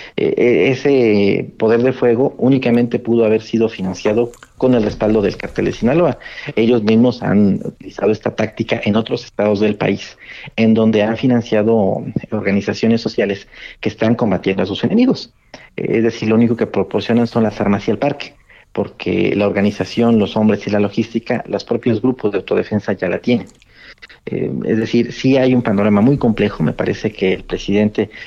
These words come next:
pues, es muy audaz al momento de ir a Michoacán. Su sola presencia, eh,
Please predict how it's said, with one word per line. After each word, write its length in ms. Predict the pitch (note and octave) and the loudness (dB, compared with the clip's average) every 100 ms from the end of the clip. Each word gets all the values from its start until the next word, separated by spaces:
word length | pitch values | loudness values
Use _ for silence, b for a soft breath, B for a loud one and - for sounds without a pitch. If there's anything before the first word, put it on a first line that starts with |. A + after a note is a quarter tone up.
| B | B
pues, 180 | G#2+ - | -4 0
es 100 | G#2+ | 4
muy 180 | A#2+ A#2 | 4 4
audaz 480 | G#2 G#2+ G#2+ - - | 4 2 -2 -8 -10
al 220 | F#2+ F#2 | -2 0
momento 420 | F#2 F#2 G2+ G#2 G2 | 0 2 0 2 0
de 100 | G2+ | 2
ir 140 | G#2 | 2
a 60 | G2+ | 0
Michoacán. 440 | F#2+ G2+ G#2 G2+ B B B | 0 -2 -2 -4 B B B
Su 160 | - G2 | -8 -8
sola 360 | - A#2+ A#2 - | -2 2 2 0
presencia, 640 | G2+ - A#2 - F#2+ F#2+ - - | -4 0 0 2 -4 -4 -14 -10
eh, 120 | - | -8